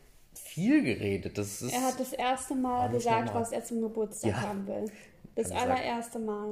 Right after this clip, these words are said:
Speaker 1: Ich glaub, das erste Mal in, in sechsundzwanzig Jahren habe ich eine gen-, genaue Vorstellung von dem, was er zu, sich zum Geburtstag wünscht.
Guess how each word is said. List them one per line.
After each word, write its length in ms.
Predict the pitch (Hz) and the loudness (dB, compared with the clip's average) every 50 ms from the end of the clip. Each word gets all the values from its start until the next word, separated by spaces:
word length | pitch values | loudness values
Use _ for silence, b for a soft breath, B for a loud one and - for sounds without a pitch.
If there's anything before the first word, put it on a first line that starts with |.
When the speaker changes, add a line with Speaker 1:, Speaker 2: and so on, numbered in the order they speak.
| 220 | -8
Speaker 1:
Ich 80 | - - | -10 -8
glaub, 140 | - 90 85 | -8 -8 -8
das 100 | - - | -4 -2
erste 240 | 90 98 98 - 104 | 0 0 0 0 -2
Mal 140 | 101 101 98 - | 0 0 0 0
in, 340 | 95 101 98 92 78 - | 0 0 0 -2 -4 -4
in 180 | - 101 98 95 | -4 -4 -4 -2
sechsundzwanzig 680 | - 101 101 - 117 104 101 101 98 95 95 98 87 - | -4 -6 -6 -6 -6 -4 -2 -2 -2 -2 -2 -6 -4 -2
Jahren 260 | 92 95 104 110 104 | -2 0 0 0 0
habe 140 | 101 101 - | -2 -4 -4
ich 100 | - 104 | -4 -4
eine 100 | 98 92 | -2 -2
gen-, 280 | 98 92 95 95 87 | -2 -2 -4 -4 -4
genaue 340 | - 90 90 92 101 107 104 | -4 -4 -2 0 0 0 0
Vorstellung 440 | - - 101 107 104 - 110 104 101 | 0 -2 -2 -2 -2 -2 -4 -4 -2
von 140 | 104 98 90 | -4 -4 -2
dem, 140 | 101 104 | -2 0
was 120 | 107 101 98 | 0 0 -2
er 120 | 98 92 | -2 -4
zu, 120 | - 95 90 | -4 -8 -8
sich 260 | 87 - 98 98 - | -8 -8 -10 -10 -6
zum 120 | - 95 90 | -8 -6 -6
Geburtstag 480 | 95 85 - 117 113 - - 82 - | -6 -4 -4 -4 -4 -4 -6 -6 -6
wünscht. 320 | 90 90 90 85 - - | -4 -6 -6 -6 -10 -16